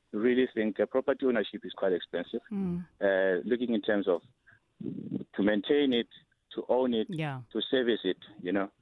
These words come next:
Speaker 2: Yeah.
Speaker 1: Uh, that's why most people are actually moving into the rental space. So
Speaker 2: Yeah.
Speaker 1: if you're a property investor, you have been owning properties for a while, you're in a good space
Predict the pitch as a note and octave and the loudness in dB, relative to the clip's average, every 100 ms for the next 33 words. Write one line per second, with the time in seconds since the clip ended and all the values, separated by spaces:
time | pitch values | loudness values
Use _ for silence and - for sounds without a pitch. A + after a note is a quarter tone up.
0 | - E3+ D#3 C#3 G#2+ A2 A2 B2 C3 D3 | -12 -8 -6 -4 0 2 2 2 2 2
1 | C3 C3 - A#2 A#2+ A#2 G#2 F#2+ G2 G#2 | 2 0 -2 -6 0 2 2 2 0 -2
2 | - G#2 G2+ G2+ _ G2 G#2+ A#2+ A2 G2 | -4 -2 -2 -2 _ -4 0 0 2 2
3 | F#2+ F#2+ G2 F2+ - D#2+ - - - - | 2 2 0 -4 -2 -4 -4 -12 -12 -12
4 | - - B2 E3 G3 F3 D#3 C#3+ C#3 A2 | -6 2 4 4 2 2 0 0 -4 -2
5 | G2 F#2 A#2 C3 _ _ _ G2 G#2+ C#3+ | 0 0 -2 -4 _ _ _ -2 0 0
6 | A#2 G#2+ - - - - - A2+ A2 G#2 | -2 -6 -8 -14 -18 -16 -2 0 0 0
7 | G2 F#2+ F2+ F2 F2 E2 - _ - - | -2 -2 -4 0 2 0 -4 _ -20 -20
8 | - G#2 G#2+ A2 G2+ - A2+ | -4 0 0 0 -4 -2 -2